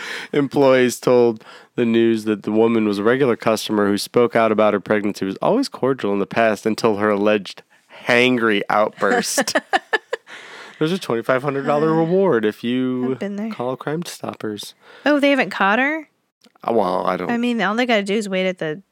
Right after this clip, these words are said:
Speaker 2: hospital long enough. She'll <laughs> show up eventually, right?
Speaker 1: Well, which hospital,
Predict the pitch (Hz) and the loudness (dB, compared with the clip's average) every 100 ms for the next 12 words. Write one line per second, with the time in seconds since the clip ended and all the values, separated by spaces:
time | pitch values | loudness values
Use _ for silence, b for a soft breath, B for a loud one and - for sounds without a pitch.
0 | _ - - 175 - - 143 147 151 165 | _ -18 -8 -8 -6 -6 -6 -4 -4 -4
1 | 160 190 196 202 - 214 240 226 233 226 | -4 -6 -8 -12 -6 -2 0 0 0 0
2 | 220 - 165 202 - 185 190 202 143 147 | -2 -8 -8 -8 -8 -6 -8 -4 0 0
3 | 117 110 113 127 - - | -2 -4 -6 -8 -10 -14